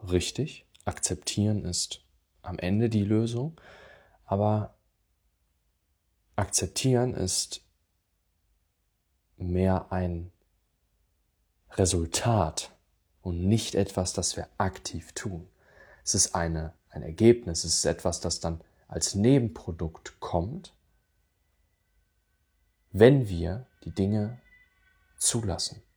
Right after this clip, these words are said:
wenn Dinge einfach nur da sind und wir sie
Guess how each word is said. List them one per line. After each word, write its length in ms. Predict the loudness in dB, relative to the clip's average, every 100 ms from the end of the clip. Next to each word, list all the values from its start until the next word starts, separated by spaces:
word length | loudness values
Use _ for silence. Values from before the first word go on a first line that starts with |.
| _ _ _ _
wenn 160 | -4 0
Dinge 400 | 2 2 2 0
einfach 360 | -4 -6 -12 -12
nur 120 | -14 -2
da 260 | 0 0
sind 260 | -2 -6 -10
und 160 | -12
wir 220 | -10 -10 -10 _ _
sie 240 | -16 -14